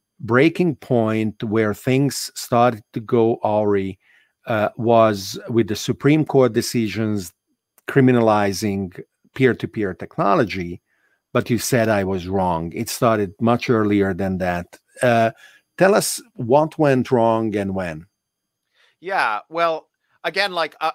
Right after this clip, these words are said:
Speaker 2: understanding the underlying causes is always gonna be hard, and, and you have people like Thomas Piketty in Capital in the Twenty-first Century who makes the case that w-, w-, the way things went wrong after the,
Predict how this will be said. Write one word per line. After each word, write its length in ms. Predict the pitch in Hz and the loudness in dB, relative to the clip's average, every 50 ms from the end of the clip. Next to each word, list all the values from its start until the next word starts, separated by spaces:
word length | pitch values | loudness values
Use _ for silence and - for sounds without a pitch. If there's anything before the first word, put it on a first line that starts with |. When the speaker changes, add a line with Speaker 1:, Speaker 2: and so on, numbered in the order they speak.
| - | -4
Speaker 2:
understanding 500 | 170 190 190 190 170 - 190 165 160 156 | -8 -8 -8 -10 -10 -8 -10 -10 -10 -12
the 100 | 143 139 | -12 -10
underlying 440 | 131 135 139 139 131 123 120 113 117 | -10 -10 -8 -8 -8 -8 -8 -8 -12
causes 500 | 110 - 131 117 117 113 104 110 104 95 | -12 -8 -8 -8 -8 -8 -12 -18 -20 -18
is 160 | 110 104 95 104 | -20 -20 -16 -14
always 280 | 113 113 117 113 107 | -12 -12 -12 -12 -14
gonna 180 | - 120 98 92 | -16 -20 -20 -18
be 120 | 101 98 | -20 -20
hard, 440 | 90 - 117 110 104 101 101 101 92 | -18 -12 -10 -10 -8 -8 -10 -12 -14
and, 140 | 92 90 92 - | -16 -20 _ -20
and 120 | - 113 110 | -20 -20 -20
you 80 | 107 | -18
have 300 | 101 123 117 110 107 _ | -12 -10 -8 -8 -10 _
people 280 | _ - 120 110 - 113 | _ -20 -20 -18 -16 -12
like 180 | 101 98 92 _ | -12 -12 -14 _
Thomas 320 | - - 107 104 104 98 _ | -18 -16 -14 -14 -14 -14 _
Piketty 640 | 131 - - 156 156 135 123 113 107 101 98 95 _ | -20 -20 -14 -14 -12 -12 -12 -16 -16 -18 -20 -20 _
in 120 | 107 110 | -20 -20
Capital 400 | 104 - 117 104 107 _ 107 107 | -16 -12 -10 -10 -10 _ -16 -20
in 40 | 104 | -20
the 60 | 101 | -20
Twenty-first 480 | 101 - 117 107 104 95 - 107 101 - | -20 -20 -20 -20 -20 -20 -20 -20 -20 -18
Century 540 | - 113 110 104 - 113 101 95 95 92 _ _ _ _ _ _ _ | -18 -18 -18 -18 -18 -18 -16 -16 -18 -20 _ _ _ _ _ _ _
who 120 | - 127 | -18 -16
makes 300 | 117 123 120 117 - - | -12 -12 -12 -12 -12 -16
the 100 | - 113 | -18 -18
case 420 | - - - 117 113 110 104 - - | -16 -14 -12 -12 -12 -12 -14 -18 -14
that 240 | - 101 101 95 _ _ _ _ _ _ _ _ _ | -12 -12 -12 -12 _ _ _ _ _ _ _ _ _
w-, 140 | - 90 - _ _ | -20 -20 -20 _ _
w-, 240 | 123 117 _ _ 120 | -20 -20 _ _ -18
the 100 | 127 123 | -16 -12
way 220 | 120 131 139 139 | -10 -10 -10 -10
things 340 | 135 - 139 120 120 113 107 | -12 -14 -14 -14 -16 -16 -12
went 220 | 117 120 117 104 | -10 -10 -10 -10
wrong 340 | - 117 117 120 117 113 110 107 _ _ _ _ _ _ _ _ _ _ _ _ _ _ _ _ | -10 -10 -10 -8 -8 -10 -12 -14 _ _ _ _ _ _ _ _ _ _ _ _ _ _ _ _
after 380 | - 120 - - 127 120 113 110 | -20 -20 -18 -14 -14 -12 -12 -12
the, 500 | 98 117 107 98 98 95 92 92 92 - | -10 -10 -8 -8 -8 -10 -10 -12 -14 -16